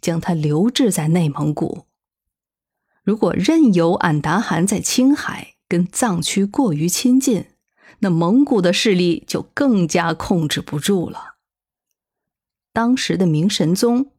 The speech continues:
也就是万历皇帝，他对这一点倒是看得很清楚。要知道，到了清朝的时候，这个蒙古部落在西藏折腾的，那可是让朝廷头疼不已的。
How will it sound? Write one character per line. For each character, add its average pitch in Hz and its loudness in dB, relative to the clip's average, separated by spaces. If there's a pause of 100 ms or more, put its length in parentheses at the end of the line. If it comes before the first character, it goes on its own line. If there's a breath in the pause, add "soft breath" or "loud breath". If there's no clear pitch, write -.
(140)
也 165 -8
就 - -8
是 165 -2
万 202 2
历 262 2
皇 160 -2
帝， 170 -2 (300 loud breath)
他 247 -2
对 226 -2
这 208 0
一 160 2
点 - -4
倒 151 -2
是 - -8
看 170 -4
得 165 -2
很 - -12
清 185 0
楚。 - -6 (1120)
要 180 -2
知 196 0
道， 170 -2
到 180 -2
了 151 -2
清 262 2
朝 175 -2
的 175 0
时 175 -2
候， - -6 (220 loud breath)
这 185 -4
个 170 -4
蒙 180 4
古 247 2
部 196 2
落 185 0
在 - -2
西 233 -2
藏 208 0
折 208 0
腾 196 0
的， - -6 (200)
那 220 0
可 - -4
是 170 0
让 156 0
朝 156 0
廷 160 0
头 160 -2
疼 165 -2
不 180 0
已 151 -2
的。 156 -10